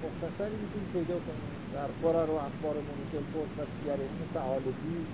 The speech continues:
در تاریخ طبری، در برج الذهب مسعودی، در تاریخ حمزه اصفهانی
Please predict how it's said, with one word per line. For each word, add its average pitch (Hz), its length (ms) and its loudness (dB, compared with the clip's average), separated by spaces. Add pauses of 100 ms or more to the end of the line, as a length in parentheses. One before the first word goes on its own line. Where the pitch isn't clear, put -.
در 131 200 0
تاریخ 131 220 -2 (140)
طبری، 135 480 0 (880)
در 147 220 4
برج 139 300 -2
الذهب 139 340 0 (140)
مسعودی، 160 600 -4 (200)
در 143 140 0 (100)
تاریخ 143 240 2 (100)
حمزه 139 300 -4 (120)
اصفهانی 127 580 -4